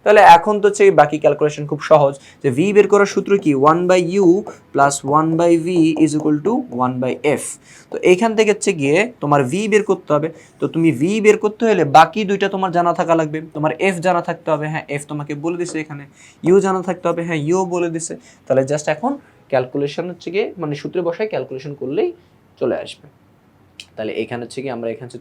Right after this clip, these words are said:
চলে আসি। তো এখানে হচ্ছে দেখো, ফোকাস দূরত্ব হচ্ছে কত? এফ, ওকে? আর বস্তুর দূরত্ব, এফ কত? দশ সেন্টিমিটার। আর বস্তুর দূরত্ব হচ্ছে কত? ইউ, এটা হচ্ছে কত? টোয়েন্টি সেন্টিমিটার। তাহলে এখন সূত্র কি? one by u plus one by v is equal to হচ্ছে কত? one by f। বাকি ক্যালকুলেশন আমরা এখানে হচ্ছে দেখে নিই।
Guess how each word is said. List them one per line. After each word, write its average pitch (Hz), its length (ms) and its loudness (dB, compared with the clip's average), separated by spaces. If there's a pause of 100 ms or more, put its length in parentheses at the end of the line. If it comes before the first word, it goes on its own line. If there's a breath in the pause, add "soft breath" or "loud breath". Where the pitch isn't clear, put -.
চলে 156 140 0
আসি। 151 200 -4 (420 soft breath)
তো - 80 -10
এখানে 156 180 -2
হচ্ছে 180 200 0
দেখো, 160 180 0 (140)
ফোকাস 165 220 -2
দূরত্ব 170 240 -4
হচ্ছে - 140 -16
কত? 160 140 -6 (120)
এফ, 147 200 -2 (360)
ওকে? 226 160 -4 (120)
আর 123 160 2 (100)
বস্তুর 160 300 -4
দূরত্ব, 185 220 -2 (240)
এফ 170 140 -2
কত? 190 120 -2
দশ 175 260 -2
সেন্টিমিটার। 127 360 -4
আর 131 140 -4
বস্তুর 151 220 -10
দূরত্ব 190 160 -2
হচ্ছে 185 200 -8
কত? 190 100 -6 (180)
ইউ, 170 120 0 (120)
এটা 147 100 -8
হচ্ছে 151 180 -8
কত? 165 100 -2 (440 loud breath)
টোয়েন্টি 175 260 4
সেন্টিমিটার। 120 480 -12 (300 soft breath)
তাহলে 156 160 2
এখন 180 120 -4
সূত্র 196 280 -8
কি? 208 60 0 (140)
one 175 140 -2
by 190 80 0 (160)
u - 20 -6 (120)
plus 175 160 -6 (120)
one 165 140 -4
by 170 160 -6
v - 20 -8 (140)
is 156 80 -8
equal 165 160 -8
to 160 60 -18
হচ্ছে - 220 -12
কত? 185 100 -12 (320)
one 131 160 -12
by 131 100 -4 (240)
f। - 0 - (460 soft breath)
বাকি 143 280 -4
ক্যালকুলেশন 123 460 -8
আমরা 160 160 -8
এখানে 170 140 -10
হচ্ছে 175 200 -8
দেখে 165 200 -8
নিই। 180 80 -10